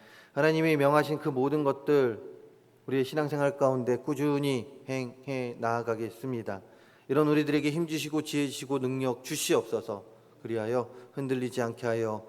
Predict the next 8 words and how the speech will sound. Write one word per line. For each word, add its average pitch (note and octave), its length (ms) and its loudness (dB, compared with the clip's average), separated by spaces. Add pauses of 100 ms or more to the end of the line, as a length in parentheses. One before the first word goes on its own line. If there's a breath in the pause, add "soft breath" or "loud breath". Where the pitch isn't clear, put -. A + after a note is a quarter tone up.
(260 loud breath)
주시옵소서. - 1200 -4 (500 loud breath)
하나님, C#3 300 0
이 C3 80 0
시간 C3+ 560 2 (680)
하나님, B2+ 260 -4
빈손으로 C#3 380 0
오지 C3+ 140 0
않-, C3+ 200 0